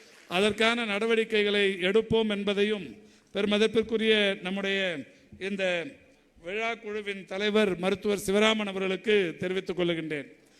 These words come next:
மருத்துவர் சிவராமன் இங்கே பேசும்போது, இந்த கல்லூரியின் வரலாற்றையும்,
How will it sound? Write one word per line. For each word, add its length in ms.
மருத்துவர் 380
சிவராமன் 720
இங்கே 240
பேசும்போது, 1040
இந்த 140
கல்லூரியின் 580
வரலாற்றையும், 760